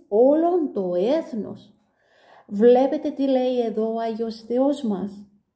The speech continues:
Με το να κατακρατάς το δέκατο και τις προσφορές από τον Κύριο, τότε ανοίγεις την πόρτα στη ζωή σου για την κατάρα.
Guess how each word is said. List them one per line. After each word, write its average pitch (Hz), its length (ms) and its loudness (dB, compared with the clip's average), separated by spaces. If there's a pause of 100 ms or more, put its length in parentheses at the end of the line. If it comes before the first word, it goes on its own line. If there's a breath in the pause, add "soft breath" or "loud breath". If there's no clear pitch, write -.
(1300 soft breath)
Με 214 240 2
το 226 140 4
να 254 120 2
κατακρατάς 254 1120 0 (200)
το 226 160 -4
δέκατο 214 840 -2 (120)
και 202 100 -8
τις 196 200 -6
προσφορές 185 840 -4 (600)
από 190 340 -4
τον 190 340 -2 (260)
Κύριο, 196 640 -2 (960 soft breath)
τότε 359 280 4
ανοίγεις 285 480 2
την 180 200 -6
πόρτα 262 400 -4
στη 294 220 -8
ζωή 202 300 -2
σου - 400 -16 (1120)
για 262 260 0
την 262 200 0
κατάρα. 190 680 -6